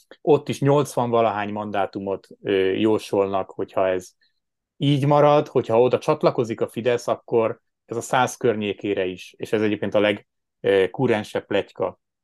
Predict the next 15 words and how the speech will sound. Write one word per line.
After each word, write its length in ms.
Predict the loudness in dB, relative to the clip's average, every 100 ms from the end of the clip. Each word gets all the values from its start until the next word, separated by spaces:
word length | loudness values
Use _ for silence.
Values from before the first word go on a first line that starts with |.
| _
Brüsszelben, 840 | -6 -4 -2 0 0 2 2 0
hogy 380 | -2 -2 -2 -4 _
nagy 160 | -8 -2
valószínűséggel 680 | 0 -2 -4 -10 -8 -4 -2
a 80 | -2
Fidesz 540 | -2 0 0 -2 -14 _ _ _
a 80 |
következő 420 | 0 2 2 -2 -4
ciklusban 560 | -2 -6 -4 -4 -2
már 160 | 0 0
nem 160 | 0
marad 280 | -2 -2 -2
a 60 | -2
pártcsaládokon 800 | -2 -2 -2 -4 -4 -4 -8 -8
kívül, 500 | -4 -2 2 2